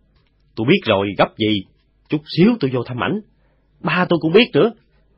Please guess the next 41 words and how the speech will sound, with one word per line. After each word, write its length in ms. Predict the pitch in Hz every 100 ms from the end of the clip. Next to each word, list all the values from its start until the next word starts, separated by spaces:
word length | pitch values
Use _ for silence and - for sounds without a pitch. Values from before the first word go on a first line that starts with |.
| _ 117
ba 220 | 113 117
tôi 100 | 123
nói 160 | 120 165
đánh 160 | 170 180
giặc 140 | 98
bị 100 | 104 104
thương 180 | 135 123
là 60 | -
thường. 260 | 123 131 104 _ _ _ _ _ _ _ _ _ _ -
À 120 | 113
mà 100 | 120
quên 280 | 123 156 139
nữa, 140 | 180 - _ _ _ _
tôi 100 | 110 -
chớp 160 | 170 - 110
được 160 | 95 - _ _
của 120 | 110
tụi 140 | - 92
lính 260 | 135 214 185 -
một 120 | 85 -
trái 160 | 143 151
láng, 300 | 135 214 254 _ _ _ _ -
tụi 120 | 92
nó 100 | 107
đem 220 | 117 113
theo 140 | 120 110
đây 120 | 117
nè. 240 | 104 98 _ 220
<laughs> 60 | 392 _ _ _ _ _ _ _
Mai 320 | 104 107 104 104 98
hễ 60 | 110
tụi 120 | 90
nó 80 | 107
đánh 220 | - 160 143
vô, 220 | 117 120 _ _
tôi 120 | 110 110
rút 160 | 196 196
chốt 160 | 175 208 -
chia 160 | 143 143
hai." 380 | 160 180 165 _ _ _ _ _ _ _ _ _ _ _ _ -
"Mày 200 | 123